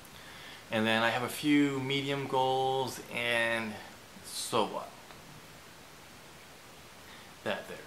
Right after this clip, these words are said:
But my, actually, say these were probably actually major goals. Yeah, I have five major goals, I'm sorry.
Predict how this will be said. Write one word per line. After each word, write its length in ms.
But 100
my, 120
actually, 320
say 240
these 180
were 60
probably 260
actually 320
major 260
goals. 420
Yeah, 340
I 100
have 100
five 340
major 180
goals, 360
I'm 100
sorry. 280